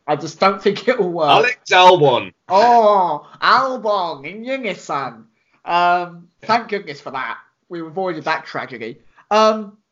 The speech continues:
Speaker 1: so, yeah, I'm really happy with it. And Gasly, you're right. He's just a sensation of the midfield. It's bizarre. It's like, "Hey,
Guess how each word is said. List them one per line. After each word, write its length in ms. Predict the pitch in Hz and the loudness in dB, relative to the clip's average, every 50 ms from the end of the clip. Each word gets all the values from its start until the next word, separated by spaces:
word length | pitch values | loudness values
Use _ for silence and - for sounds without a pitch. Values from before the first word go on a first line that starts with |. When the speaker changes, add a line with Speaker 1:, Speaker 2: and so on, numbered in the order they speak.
| _ _ _ _ _ _ _ _ _ | _ _ _ _ _ _ _ _ _
Speaker 1:
so, 160 | - 240 233 | -6 -6 -4
yeah, 240 | 247 233 202 156 151 | -2 -2 -2 -2 -2
I'm 140 | 208 220 208 | -4 -6 -4
really 160 | 220 202 190 | -6 -4 -4
happy 200 | 185 170 - 165 | -4 -4 -6 -8
with 100 | 156 - | -8 -6
it. 40 | 208 | -8
And 120 | 214 202 | -8 -4
Gasly, 360 | 240 247 285 277 - - 160 | -4 -4 -4 -4 -6 -10 -10
you're 120 | 156 180 202 | -10 -10 -10
right. 280 | 240 277 294 127 110 | -8 -10 -10 -10 -10
He's 260 | 165 226 302 320 - - | -10 -8 -8 -8 -8 -8
just 300 | - - - - - _ _ _ _ _ _ _ | -10 -12 -12 -12 -20 _ _ _ _ _ _ _
a 60 | 220 220 | -6 -6
sensation 720 | - - 220 214 214 - - 240 247 226 - - 269 247 | -4 -6 -8 -8 -8 -4 -4 -4 -4 -4 -8 -10 -12 -8
of 280 | - 208 214 208 214 - | -2 -2 -2 -2 -2 -4
the 80 | 220 | -6
midfield. 800 | 202 202 220 214 208 208 208 - _ 247 254 233 185 139 135 - | -6 -4 -4 -4 -4 -4 -8 -14 _ -8 -6 -6 -6 -6 -10 -10
It's 180 | - 175 - - | -14 -14 -14 -14
bizarre. 640 | _ - 208 185 - 226 240 196 127 107 98 - - _ _ _ _ | _ -6 -6 -2 0 0 0 2 0 -4 -6 -10 -14 _ _ _ _
It's 180 | - 214 214 214 | -4 -4 -2 0
like, 200 | 233 214 196 - | 0 0 0 0
"Hey, 320 | - - 254 202 135 - | -2 0 0 0 -2 -4